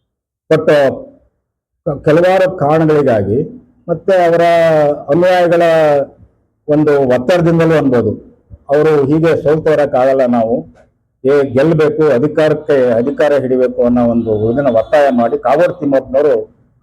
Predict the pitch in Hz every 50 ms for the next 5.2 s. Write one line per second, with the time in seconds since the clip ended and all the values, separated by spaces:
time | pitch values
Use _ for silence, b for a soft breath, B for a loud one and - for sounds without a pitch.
0 | _ - 131 139 143 143 135 139 135 131 127 120 107 101 104 - _ - 117 120
1 | 135 147 156 151 151 - 131 - - - 135 120 123 120 113 95 - - 101 98
2 | 98 - _ _ _ _ _ _ _ _ _ _ _ _ _ _ _ _ - 135
3 | 156 175 196 175 165 135 131 147 165 190 202 196 - 208 190 190 196 185 175 160
4 | 175 185 180 185 190 185 175 175 156 147 160 175 175 160 143 117 117 131 143 147
5 | 160 160 156 -